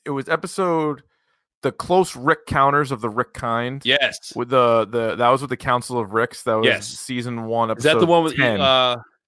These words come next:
Speaker 2: Evil Morty, right? This one, Evil Morty sh-, shows up.
Speaker 1: There's that Evil Morty at the end.
Speaker 2: Yep.
Speaker 1: Because they think it's, like, a serial killer Rick.
Speaker 2: Mm-hmm.
Speaker 1: And Rick, so Rick is captured by what you think is a bad Rick, ends up being, like, a robot Rick. And he has all those Mortys captured. But it's
Speaker 2: Yes.
Speaker 1: similar because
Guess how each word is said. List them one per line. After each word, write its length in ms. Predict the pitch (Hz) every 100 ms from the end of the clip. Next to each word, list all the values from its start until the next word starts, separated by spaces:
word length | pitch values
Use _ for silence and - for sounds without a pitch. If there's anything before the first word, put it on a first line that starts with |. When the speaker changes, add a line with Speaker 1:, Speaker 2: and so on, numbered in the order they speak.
| -
Speaker 2:
Evil 240 | 151 147
Morty, 360 | 139 143 101 92
right? 220 | 104 131 _
This 200 | 120 120
one, 120 | 127
Evil 220 | 120 123 120
Morty 300 | 120 127 131
sh-, 120 | - _
shows 280 | - 135
up. 200 | 143 143 - -
Speaker 1:
There's 180 | 135
that 140 | 117 95
Evil 180 | 143 143
Morty 220 | 139 131
at 80 | 113
the 120 | 123
end. 380 | 120 107 98 -
Speaker 2:
Yep. 180 | 110 107
Speaker 1:
Because 120 | 110
they 100 | 117
think 240 | - 151 143
it's, 140 | -
like, 100 | 127
a 60 | 113
serial 380 | - 135 123
killer 320 | 120 131 113 98
Rick. 380 | 107 123 - _ _ _ _ _
Speaker 2:
Mm-hmm. 180 | 107 107
Speaker 1:
And 260 | 117 110 101
Rick, 320 | 117 123 135
so 220 | - 127 113
Rick 240 | 120 -
is 120 | 151
captured 560 | - - 123 - 123 107
by 400 | 107 104 98 95 90
what 160 | 120 117
you 80 | 110
think 300 | - 175 135
is 80 | 110
a 40 |
bad 340 | 95 101 101
Rick, 160 | 110 110
ends 160 | 110 107
up 80 |
being, 100 | 113
like, 120 | 98 90
a 40 |
robot 420 | 87 98 95 82
Rick. 280 | 80 78 - _ _ _
And 100 | 110
he 60 | 113
has 120 | 107
all 120 | 110
those 160 | 107 110
Mortys 540 | 101 101 104 110 -
captured. 540 | - 110 113 120 120 - _ _
But 100 | 123
it's 60 | 113
Speaker 2:
Yes. 160 | 98 -
Speaker 1:
similar 400 | - 147 143 120
because 460 | 113 123 110 98